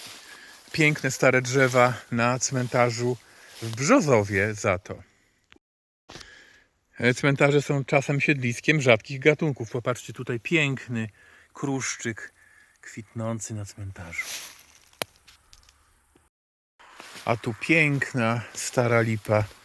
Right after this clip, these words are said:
o obwodzie, o obwodzie ponad cztery metry, myślę.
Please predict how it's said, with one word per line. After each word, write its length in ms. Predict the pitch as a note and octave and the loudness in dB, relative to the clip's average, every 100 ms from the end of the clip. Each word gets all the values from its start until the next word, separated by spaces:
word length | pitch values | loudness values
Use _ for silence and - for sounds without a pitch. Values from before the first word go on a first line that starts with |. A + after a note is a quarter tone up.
| - - - _ | -20 -20 -20 _
o 180 | - A#2 | 2 2
obwodzie, 720 | A2 A#2 A#2+ A#2 G#2+ A2+ G#2 - - - _ | 2 -2 2 2 2 -2 -2 -6 -20 -20 _
o 120 | A2 A2 | -2 -2
obwodzie 600 | G2+ G#2+ A#2+ A2 A2+ G2+ | -2 0 2 2 0 0
ponad 340 | - E3 B2 G#2 | 2 2 2 -2
cztery 380 | - C3 A#2 | 0 2 2
metry, 360 | A2+ A2+ - G#2+ | 2 0 -2 -6
myślę. 400 | F#2 F#2 - F2+ | -4 -4 -6 -10